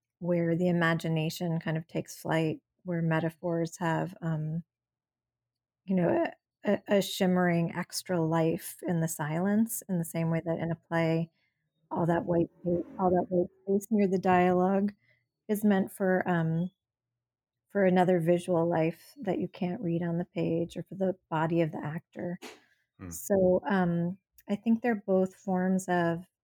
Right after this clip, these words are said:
Speaker 1: of distillation and, and voice. And I do think I find poetry really comforting right now because it slows us down, um, and we're in a time of slowness and,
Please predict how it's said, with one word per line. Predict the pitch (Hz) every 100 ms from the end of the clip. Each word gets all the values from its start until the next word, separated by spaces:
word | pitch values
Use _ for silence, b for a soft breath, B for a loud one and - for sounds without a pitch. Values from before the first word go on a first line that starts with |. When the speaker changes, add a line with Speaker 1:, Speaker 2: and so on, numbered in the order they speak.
| -
Speaker 1:
of | 196 170
distillation | 180 170 - 180 160 160 - 190 175 175 180 -
and, | 175 165 165 - _ -
and | 185 170
voice. | 175 170 165 170 - - _ _ _ _ -
And | 226
I | 233
do | 233 262
think | 262 285 262 247 _ _ _ _ _ _ _ _ _ -
I | 196
find | 202 214 214
poetry | 208 208 196
really | 180 175 180
comforting | 202 190 202 196 196
right | 190 196
now | 196 190
because | 190 190 - 180 170 - _ _ _ _ _ _ _ _ _ _ _ _ _ _ -
it | 208
slows | - 196 175 175
us | 185
down, | - 170 160 165 180 202 202 B B B _ -
um, | 175 170 170
and | 170
we're | 170
in | 170
a | 170
time | - 175 165 165
of | 165
slowness | - 165 165 165 170 175 - -
and, | 175 170 160 160 165